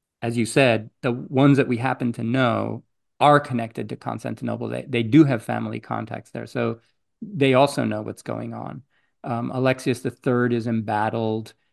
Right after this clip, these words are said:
You know, he himself is a usurper, uh, from his brother, who was himself a usurper. Um, they happened also to have a, a, a willing, pliable puppet, um, in the form of Alexius the fourth,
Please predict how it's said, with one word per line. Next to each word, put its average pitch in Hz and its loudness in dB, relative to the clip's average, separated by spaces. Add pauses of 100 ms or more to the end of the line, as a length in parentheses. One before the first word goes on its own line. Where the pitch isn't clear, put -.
(240)
You 127 -10
know, 110 -8
he 127 4
himself 120 2
is 113 -4
a 113 -2
usurper, 110 -6 (520)
uh, 120 -8 (280)
from 120 0
his 123 2
brother, 120 4
who 123 0
was 143 4
himself 139 4
a 131 0
usurper. 120 -8 (540)
Um, 123 -2
they 139 4
happened 147 2
also 143 2
to 151 -2
have 160 -2
a, 156 2 (180)
a, 147 0 (680)
a 135 0
willing, 143 8
pliable 147 0 (240)
puppet, - -2 (300)
um, 131 -2
in 127 0
the 127 0
form 127 0
of 127 -2
Alexius 135 -4
the 151 -6
fourth, - 2